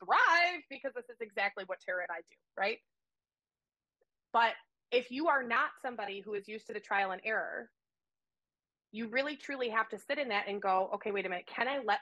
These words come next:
this be hard? Because by letting it be hard, I'm going to find what's easy. I'm going to find my way. I'm going to find my path."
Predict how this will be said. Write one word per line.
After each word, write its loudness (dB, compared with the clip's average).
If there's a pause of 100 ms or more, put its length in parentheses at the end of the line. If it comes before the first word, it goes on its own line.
this -6
be -8 (100)
hard? 6 (800)
Because 0
by 4
letting 2
it -2
be -2
hard, 4 (340)
I'm -4
going 0
to -4
find -2
what's -8
easy. -16 (600)
I'm 0
going 4
to -2
find 0
my 0
way. -4
I'm -4
going 2
to -6
find -2
my -4
path." -4